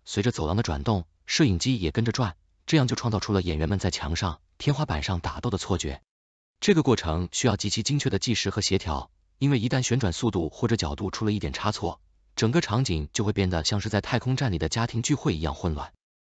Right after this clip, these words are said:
最终，这场战斗看起来既真实又梦幻，完美地融入了电影的梦境逻辑中。这场景不仅展示了诺兰对电影艺术的执着，也证明了在电影制作中，有时候传统的拍摄技巧比起现代的特效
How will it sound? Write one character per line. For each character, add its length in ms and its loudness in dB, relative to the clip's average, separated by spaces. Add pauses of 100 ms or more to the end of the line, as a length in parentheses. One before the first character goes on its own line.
(240)
最 120 4
终， 280 2 (420)
这 120 6
场 160 4
战 140 4
斗 120 4
看 180 0
起 80 -4
来 200 -2 (120)
既 160 2
真 160 4
实 140 0
又 80 4
梦 180 2
幻， 260 -2 (320)
完 200 4
美 120 2
地 120 0
融 180 2
入 80 0
了 80 2
电 180 0
影 100 -2
的 100 -2
梦 240 0
境 160 -2
逻 100 -2
辑 80 -4
中。 240 -4 (580)
这 140 6
场 240 4
景 240 2
不 140 0
仅 120 0
展 200 0
示 100 0
了 80 4
诺 180 2
兰 200 0
对 100 0
电 180 2
影 100 0
艺 100 0
术 100 -6
的 100 0
执 200 0
着， 320 -2 (260)
也 140 2
证 120 2
明 100 2
了 100 2
在 140 0
电 180 2
影 60 0
制 120 -2
作 100 0
中， 240 0 (220)
有 120 4
时 100 0
候 140 2
传 220 0
统 140 0
的 80 0
拍 160 -2
摄 120 0
技 140 -2
巧 240 -4
比 160 -2
起 120 -2
现 200 2
代 100 0
的 80 0
特 160 0
效 280 0